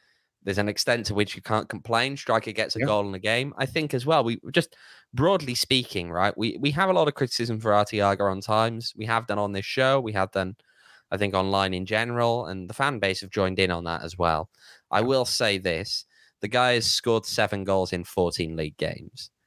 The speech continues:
Speaker 1: okay? Let's
Speaker 2: Yeah.
Speaker 1: be realistic here and say that someone who is scoring every other game on average, yes, there's inconsistencies. Yes, we don't like to see those.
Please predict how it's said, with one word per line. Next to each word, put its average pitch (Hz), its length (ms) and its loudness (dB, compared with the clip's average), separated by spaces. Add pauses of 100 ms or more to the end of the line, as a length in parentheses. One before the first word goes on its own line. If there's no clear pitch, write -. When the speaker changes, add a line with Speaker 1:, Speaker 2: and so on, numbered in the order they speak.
(160)
Speaker 1:
okay? 98 340 0 (260)
Let's 123 340 0
Speaker 2:
Yeah. - 60 -6
Speaker 1:
be 120 320 0
realistic 107 580 0
here 127 240 2
and 113 120 -4
say 98 260 0
that 90 180 -8
someone 117 280 -4
who 113 100 -4
is 101 80 -4
scoring 107 500 0
every 98 240 0
other 92 140 -2
game 95 420 -2
on 90 160 0
average, 101 500 -6 (220)
yes, 113 320 -2
there's 120 160 -2
inconsistencies. 101 920 -6
Yes, 90 240 -2
we 120 80 -2
don't 82 180 -2
like 92 160 2
to 90 100 -8
see 92 240 2
those. 123 260 4